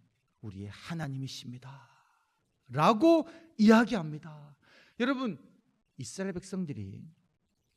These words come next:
"우리도 당신처럼, 우리도 여호수아 당신처럼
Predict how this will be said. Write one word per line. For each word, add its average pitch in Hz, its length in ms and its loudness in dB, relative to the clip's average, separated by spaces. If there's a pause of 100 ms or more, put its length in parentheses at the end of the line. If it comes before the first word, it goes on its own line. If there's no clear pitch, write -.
(520)
"우리도 185 500 0
당신처럼, 131 800 -10
우리도 139 280 -6
여호수아 135 380 -6
당신처럼 190 800 -2